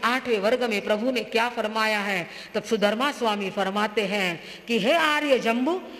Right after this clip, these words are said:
आठवें वर्ग में काली, सुकाली, महाकाली कृष्णा, सुकृष्णा, महाकृष्णा, वीर कृष्णा, राम कृष्णा, पितृसेन कृष्णा, महासेन कृष्णा, इन दस रानियों के नाम से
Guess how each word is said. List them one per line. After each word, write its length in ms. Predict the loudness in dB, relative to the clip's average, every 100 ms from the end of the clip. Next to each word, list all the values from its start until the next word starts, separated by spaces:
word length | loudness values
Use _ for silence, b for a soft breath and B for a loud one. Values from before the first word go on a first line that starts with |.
| B
आठवें 440 | 0 2 0 2 4
वर्ग 240 | 4 2
में 240 | 0 -2
काली, 400 | 2 2 2 -4
सुकाली, 520 | -6 -4 2 2 0 -2
महाकाली 540 | -2 -2 0 0 0
कृष्णा, 520 | -4 -8 -2 -2 -2 -10 -20 -20 -20 -12 -2
सुकृष्णा, 580 | -2 0 -2 0 0 -2 B B -4
महाकृष्णा, 640 | 0 0 -2 -8 0 0
वीर 220 | 0 -6
कृष्णा, 420 | -6 -8 0 0
राम 300 | 2 0 -2
कृष्णा, 440 | -4 -4 -4 0 0 -2 B B B -4
पितृसेन 640 | -4 2 0 2 2 0
कृष्णा, 460 | -2 -8 -2 0 0
महासेन 500 | 0 0 -2 -2 -2
कृष्णा, 500 | -4 -8 0 0 0 B B
इन 180 | -2 2
दस 220 | 2 2
रानियों 440 | 0 0 2 0 0
के 200 | -2 -2
नाम 340 | 0 -2 -4
से 520 | 2 2 2 -4 -12